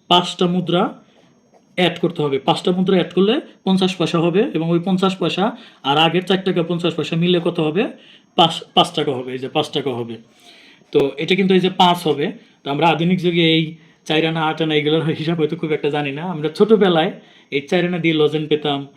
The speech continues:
তারপরে আট আনা দিয়ে লজেন পেতাম। তো এই চার আনা দামের যে, আহ, চার আনা করে যে লজেনগুলো ছিল,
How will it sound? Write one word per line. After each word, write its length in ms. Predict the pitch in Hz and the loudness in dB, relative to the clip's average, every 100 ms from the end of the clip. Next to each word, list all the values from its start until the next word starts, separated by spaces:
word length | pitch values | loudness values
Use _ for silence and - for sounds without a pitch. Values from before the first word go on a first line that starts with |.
| _ _ | _ _
তারপরে 240 | 127 123 131 | -8 -2 -2
আট 140 | 135 | -2
আনা 160 | 151 143 | -4 -4
দিয়ে 180 | 139 135 | -2 0
লজেন 380 | 135 139 139 135 | 0 -4 -4 -4
পেতাম। 460 | 143 143 139 127 131 _ _ _ - _ | -4 -2 -6 -6 -14 _ _ _ -20 _
তো 80 | 135 127 123 | -6 -6 -4
এই 100 | 143 | -4
চার 200 | 135 160 | 0 0
আনা 120 | 160 156 | 0 0
দামের 280 | 151 147 | 0 0
যে, 140 | 139 147 139 - _ - | 4 4 4 -6 _ -12
আহ, 320 | 131 95 82 | -12 -12 -6
চার 160 | 165 160 | 0 0
আনা 140 | 165 | 0
করে 160 | 156 151 | 0 0
যে 80 | |
লজেনগুলো 440 | 151 139 156 165 156 | 2 0 0 -2 -2
ছিল, 240 | - 147 | -4 -6